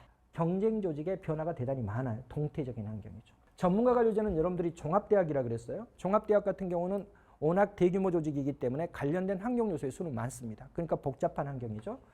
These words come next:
대학을 구조조정한다 하더라도 쉽게 없어지기가 어렵잖아요. 만들어진 대학을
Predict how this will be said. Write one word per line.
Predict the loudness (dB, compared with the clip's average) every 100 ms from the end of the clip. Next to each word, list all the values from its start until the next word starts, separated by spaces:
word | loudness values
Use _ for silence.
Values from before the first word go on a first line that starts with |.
| -6
대학을 | 2 4 6 4 2
구조조정한다 | 4 4 4 2 4 4
하더라도 | 6 4 2
쉽게 | 0 4 8
없어지기가 | 8 6 0 0 0 2
어렵잖아요. | 4 6 4 4 -2 -2 -6 -4 0
만들어진 | 2 6 6 6 6
대학을 | 4 4 2